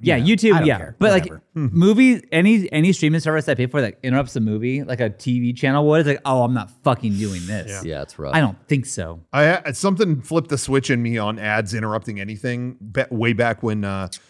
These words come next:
Speaker 3: when they aired Gurren Lagann on Sci-Fi Channel.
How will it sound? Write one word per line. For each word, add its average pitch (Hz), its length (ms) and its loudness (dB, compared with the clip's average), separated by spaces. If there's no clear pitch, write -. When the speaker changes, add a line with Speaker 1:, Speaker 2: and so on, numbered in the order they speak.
Speaker 3:
when 123 140 2
they 135 160 2
aired 127 260 0
Gurren 120 320 2
Lagann 120 720 -2
on 113 220 -4
Sci-Fi 120 420 0
Channel. 147 500 -4